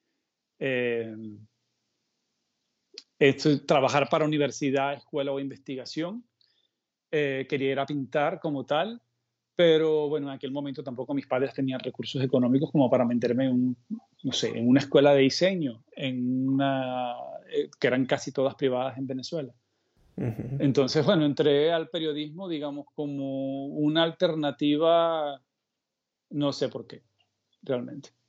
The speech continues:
Speaker 1: Nunca, siempre me lo he preguntado por qué periodismo, porque ha podido hacer letras también y, eh, seguí con periodismo. Coincidencialmente, pues,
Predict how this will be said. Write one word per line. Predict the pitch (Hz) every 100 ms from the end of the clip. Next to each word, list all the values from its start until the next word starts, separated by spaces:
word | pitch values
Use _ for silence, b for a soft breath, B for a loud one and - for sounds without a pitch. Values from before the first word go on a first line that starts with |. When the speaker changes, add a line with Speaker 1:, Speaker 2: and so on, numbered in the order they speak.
| _
Speaker 1:
Nunca, | 147 139 139
siempre | 135 147
me | 165
lo | 156
he |
preguntado | 156 143 123 139 143
por | 147 127
qué | 139
periodismo, | 127 139 131 147 160 156
porque | 120 120
ha |
podido | 120 120
hacer | 120 131 120
letras | 143 160 165 139 _
también | 123 123 156 180
y, | 160 127 120 120 127 - -
eh, | 135 - -
seguí | - 139 120
con | 123
periodismo. | 127 135 - 156 165 - _ _ _ _ _
Coincidencialmente, | 143 139 139 131 135 135 139 151
pues, | 147 135